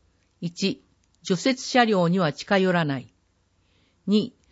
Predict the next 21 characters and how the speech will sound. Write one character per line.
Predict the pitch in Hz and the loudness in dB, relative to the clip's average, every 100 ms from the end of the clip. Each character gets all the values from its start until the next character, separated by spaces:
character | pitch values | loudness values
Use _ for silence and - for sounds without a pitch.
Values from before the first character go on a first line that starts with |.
| _ _ | _ _
排 | - 247 254 | 0 2 4
雪 | 262 247 | 2 2
の | 240 | 4
山 | 226 226 240 | 6 6 4
に | 190 | 4
は | 147 | 0
近 | - - 190 | -2 -2 2
寄 | 185 | 4
ら | 175 165 | 4 2
な | 139 | -2
い。 | - - _ _ _ _ _ _ _ _ _ _ | -6 -18 _ _ _ _ _ _ _ _ _ _
三、 | - 196 180 160 _ _ _ _ | -2 0 0 -6 _ _ _ _
道 | 170 233 247 | 6 6 8
路 | 240 | 6
上 | 220 226 214 | 6 2 4
に | 202 185 | 0 -2
駐 | - 214 | -2 0
車 | - 190 | 0 -2
し | - | -2
な | 180 160 | -2 -2
い。 | 151 | -4